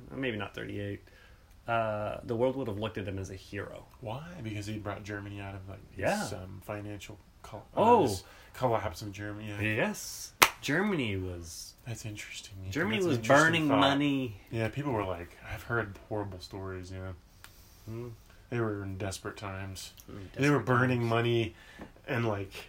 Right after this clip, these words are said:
Speaker 2: you're right, they were burning money because it was more worth it to keep warm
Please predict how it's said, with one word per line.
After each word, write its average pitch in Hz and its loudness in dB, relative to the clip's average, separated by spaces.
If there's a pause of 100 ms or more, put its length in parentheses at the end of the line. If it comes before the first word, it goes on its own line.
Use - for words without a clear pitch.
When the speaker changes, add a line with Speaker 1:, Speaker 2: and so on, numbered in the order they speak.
Speaker 2:
you're 123 8
right, 135 10
they 139 4
were 139 4
burning 120 0
money 113 -2
because 101 -4
it 120 -6
was 104 -6
more 107 0
worth 107 -4
it 127 -12
to 107 -8
keep 104 -10
warm 101 -4